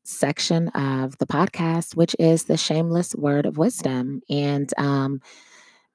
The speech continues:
you know, in the next episode, I'll go into greater detail about the Shameless brand and what Sincerely Shameless truly, really means to the core. But,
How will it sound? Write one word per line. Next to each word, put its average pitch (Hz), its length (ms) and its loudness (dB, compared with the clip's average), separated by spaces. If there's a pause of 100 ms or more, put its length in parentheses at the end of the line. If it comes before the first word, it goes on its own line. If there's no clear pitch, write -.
(480)
you 180 120 8
know, 165 140 8
in 156 60 4
the 160 60 6
next 202 240 4
episode, 160 520 6
I'll - 140 4
go 151 140 2
into 147 200 0
greater 139 300 4
detail 139 460 -2
about - 480 -2
the - 60 0
Shameless 135 520 -2
brand 127 440 0
and 123 280 -2
what 131 160 2
Sincerely 123 560 0
Shameless 123 500 0
truly, 143 600 6
really 131 420 4
means 123 540 2
to - 120 4
the 120 120 2
core. 127 320 4
But, 123 260 4